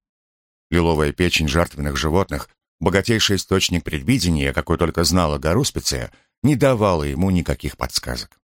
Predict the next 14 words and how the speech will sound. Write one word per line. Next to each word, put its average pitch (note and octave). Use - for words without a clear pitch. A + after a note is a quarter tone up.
Тарквини C#3+
не B2
мог B2
понять F#2
происходящего. D#2+
«Я D3+
был E3
Гаруспиком C3+
почти A2
двадцать A2+
лет», B2+
мрачно F#2+
думал D2+
он, B1